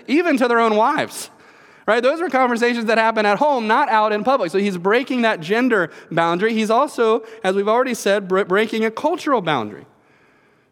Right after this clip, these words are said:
Jews detested Samaritans. They looked down upon them. That's why Jesus' story of the Good Samaritan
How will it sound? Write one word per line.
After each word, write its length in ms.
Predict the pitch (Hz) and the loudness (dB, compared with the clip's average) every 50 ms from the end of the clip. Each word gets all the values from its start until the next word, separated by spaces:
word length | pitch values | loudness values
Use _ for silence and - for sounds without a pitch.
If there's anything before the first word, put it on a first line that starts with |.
| _ _ _ | _ _ _
Jews 460 | 127 135 170 208 240 247 247 196 - | -4 -2 0 2 2 2 0 -2 -2
detested 800 | 185 220 226 - - - 240 294 277 - - - - 190 151 - | -4 -4 -4 -4 -4 -2 -2 -2 -2 -2 -4 -4 -4 -4 -4 -2
Samaritans. 560 | - 214 214 226 240 262 254 233 - 196 180 | -4 -4 -2 0 0 0 0 0 0 -2 0
They 120 | 185 190 190 | 0 0 0
looked 220 | 202 214 208 180 | 0 0 -2 -2
down 320 | 185 220 254 269 269 240 | -2 0 2 2 2 2
upon 420 | 208 185 - - 254 269 277 262 226 | 0 -2 -2 -2 0 2 2 2 2
them. 220 | 196 156 127 120 | 0 0 0 0
That's 220 | 131 160 170 - 208 | -2 -4 -4 -2 -2
why 200 | 240 262 254 240 | 0 0 0 0
Jesus' 540 | 180 175 220 254 262 247 269 - - 226 - | -2 -2 -2 -2 -2 -2 -4 -8 -8 -10 -12
story 380 | - - 240 240 254 247 226 | -4 -2 0 2 2 2 0
of 80 | 208 185 | -2 -2
the 100 | 180 175 | -2 -4
Good 280 | 160 160 208 254 269 - | -2 -2 -2 -2 -2 -4
Samaritan 600 | - 226 202 180 156 127 - - 113 90 80 | -4 -2 0 2 0 0 -2 -4 -8 -12 -12